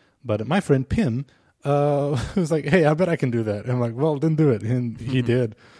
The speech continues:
Speaker 1: in, like, thirty minutes. Um, so I shipped an update. So the, if you download the app now, it does run on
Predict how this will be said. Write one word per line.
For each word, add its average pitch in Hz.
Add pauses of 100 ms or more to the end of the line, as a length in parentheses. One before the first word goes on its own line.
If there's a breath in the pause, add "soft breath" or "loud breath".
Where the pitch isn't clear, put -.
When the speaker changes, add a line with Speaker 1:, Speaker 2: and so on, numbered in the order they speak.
(220 soft breath)
Speaker 1:
in, 117
like, 110
thirty 117
minutes. 110 (440 soft breath)
Um, 110
so 151
I -
shipped 180
an 135
update. 117
So 117
the, 107 (360)
if -
you 156
download 170
the 143
app 113
now, 113 (500)
it 135
does 120
run 104
on 98